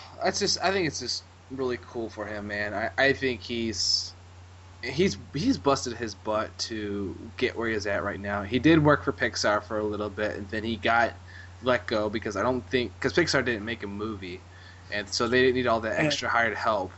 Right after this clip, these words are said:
Speaker 1: So
Speaker 2: Yeah,
Speaker 1: that
Speaker 2: they
Speaker 1: was, that was a big bummer, like, for me to, um,
Speaker 2: Yeah, and, and he, that's kinda what he said was, th-, one, one of his, uh, comments he made was, like, that it was, um, the thing he loves about Telltale is, yeah, it's really cool, the projects are really big, he's excited about working on a big project,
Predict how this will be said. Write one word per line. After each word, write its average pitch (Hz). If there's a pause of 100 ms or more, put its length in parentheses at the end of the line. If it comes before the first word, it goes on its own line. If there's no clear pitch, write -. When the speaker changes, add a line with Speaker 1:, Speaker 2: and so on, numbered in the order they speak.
(320)
Speaker 1:
So 170
Speaker 2:
Yeah, 175
Speaker 1:
that 170
Speaker 2:
they 170
Speaker 1:
was, 208 (160)
that 165
was -
a 156
big 143
bummer, 113 (340)
like, 113 (160)
for 147
me 127 (200)
to, 110
um, 101
Speaker 2:
Yeah, 208
and, 190
and 208
he, 220
that's 233
kinda 254
what 208
he 214
said 220
was, 147
th-, 165
one, 175
one 190
of 185
his, 175
uh, 151
comments 185
he 160
made 143
was, 135
like, 131
that 139
it 131
was, 135
um, 127 (420)
the 151
thing 180
he 180
loves 165
about 147
Telltale 160
is, 135
yeah, 143
it's 139
really 151
cool, 156
the 147
projects 143
are 147
really 143
big, 139
he's 143
excited 147
about 139
working 143
on 127
a 127
big 131
project, 143